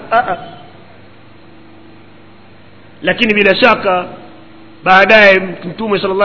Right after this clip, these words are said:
alaihi wasallam kama yeye ni mwema, atawatafuta watu wema katika watu wa, wa, wa, wa, watu ambao wanafanyia da'wa.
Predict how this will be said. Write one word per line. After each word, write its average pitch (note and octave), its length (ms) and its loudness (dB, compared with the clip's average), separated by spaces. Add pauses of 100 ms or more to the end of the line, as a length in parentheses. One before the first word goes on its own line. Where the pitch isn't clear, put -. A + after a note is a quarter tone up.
alaihi G3 100 -4
wasallam F#3 200 -2
kama G3+ 180 2
yeye G3 120 4
ni F#3+ 80 2
mwema, F#3 420 0 (680)
atawatafuta F3+ 440 -8
watu F#3 220 -4
wema F#3 360 -4
katika F3+ 280 -10
watu F3+ 260 -6
wa, E3 140 -6
wa, D3+ 60 -10 (340)
wa, E3 120 -6
wa, D3 220 -10 (320)
watu F3+ 280 -2
ambao F3 180 -4
wanafanyia E3+ 440 -4
da'wa. E3 500 -4